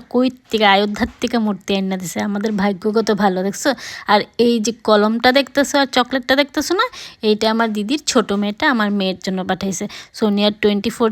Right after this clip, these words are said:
থেকে বোর্ডের এক্সাম, তো তার জন্য ওর all the best কওয়ার জন্য এই জিনিসটা পাঠাইছে। Thank you রিয়া এই জিনিসটা দেওয়ার জন্য। ও দেখ সোনিয়া,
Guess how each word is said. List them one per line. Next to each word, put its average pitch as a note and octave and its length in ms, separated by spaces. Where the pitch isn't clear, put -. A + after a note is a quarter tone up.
থেকে A#3 180
বোর্ডের G#3 380
এক্সাম, C4+ 400
তো C#4 300
তার F#3 160
জন্য G3+ 260
ওর G3 140
all F#3+ 380
the F#3+ 120
best - 220
কওয়ার F#3+ 280
জন্য G3+ 160
এই F#3+ 80
জিনিসটা F#3 340
পাঠাইছে। F#3 380
Thank D4 580
you C#4+ 140
রিয়া A3+ 440
এই A3 80
জিনিসটা G#3 360
দেওয়ার F#3+ 360
জন্য। G3 360
ও B3+ 100
দেখ D4 320
সোনিয়া, A#3 400